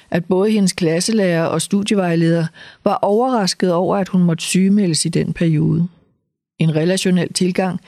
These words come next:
giver således en forståelse af, at trivsel og mistrivsel ikke nødvendigvis er fastlåste størrelser, men er foranderlige og kan flytte sig. Trivselsmålinger kan som et termometer give os et billede af,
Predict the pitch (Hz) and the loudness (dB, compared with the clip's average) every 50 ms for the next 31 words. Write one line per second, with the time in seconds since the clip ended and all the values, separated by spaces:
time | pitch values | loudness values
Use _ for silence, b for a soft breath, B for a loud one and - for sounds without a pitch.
0 | B B B B B B B - 254 233 226 - 240 240 226 226 226 214 - 190 | B B B B B B B 0 0 0 2 0 0 0 2 2 0 0 0 -2
1 | 202 196 202 185 - - 240 202 185 202 220 - - - 170 165 - - - - | -2 -2 -2 -4 0 0 -2 0 0 -2 -2 -2 -2 -2 -2 -2 -2 -4 -8 -12
2 | - - - _ - 151 143 - - - 208 202 202 - - 196 - - 139 151 | -18 -20 -12 _ -6 -4 -4 -2 -2 -2 -2 -2 -2 -2 -2 -2 -2 0 2 2
3 | 160 180 185 - - - - 175 170 - - 185 - - - 240 - _ 233 226 | 2 2 2 0 -2 -2 -2 -2 -2 -2 -2 -4 -2 -2 -4 -4 -2 _ -2 0
4 | 208 233 226 214 226 226 214 214 196 175 - - - 151 160 - - - 180 180 | 0 0 0 0 -2 0 2 2 2 0 -2 -2 -2 -2 -2 0 -2 -2 -2 -2
5 | - - 214 190 170 165 - - - - - - 156 165 165 180 185 190 - 208 | -2 -2 0 0 0 -2 -4 -6 -8 -10 -4 -2 0 0 0 0 0 -2 -2 -4
6 | 196 b b b b b b b b - 151 147 143 135 - - - - 165 180 | -4 b b b b b b b b -2 0 0 0 -2 -2 -4 -4 -2 -2 -4
7 | - - 208 214 202 202 202 190 190 - - - 202 - - 185 - - 156 139 | -2 0 0 2 2 2 2 0 -2 -6 -6 -6 -4 -2 -2 -2 0 0 0 0
8 | 131 139 139 - 151 147 139 139 - _ _ _ _ _ _ _ _ _ _ _ | 0 0 -2 0 0 0 -2 -4 -8 _ _ _ _ _ _ _ _ _ _ _
9 | _ _ _ _ _ _ _ _ _ _ _ _ _ _ _ _ _ _ _ - | _ _ _ _ _ _ _ _ _ _ _ _ _ _ _ _ _ _ _ -6
10 | - - 294 240 - - 240 233 - - 208 175 160 156 147 156 147 151 147 139 | -4 -4 -4 -4 -4 -4 -4 -4 -2 0 0 0 2 0 0 0 0 0 -2 -4
11 | B B B B B B B - 202 196 - 208 214 202 196 - - 208 208 214 | B B B B B B B -2 -2 0 0 0 0 0 0 -2 -4 -2 0 0
12 | 214 208 214 214 262 254 - 254 220 - - 214 214 214 208 - 202 196 - - | 2 2 0 0 -2 -2 -4 -4 -2 0 0 0 2 2 0 0 -2 -4 -2 -2
13 | 202 196 208 220 233 226 - - 165 175 - 185 165 - | 0 2 2 2 2 2 2 0 0 -2 -2 -6 -10 -14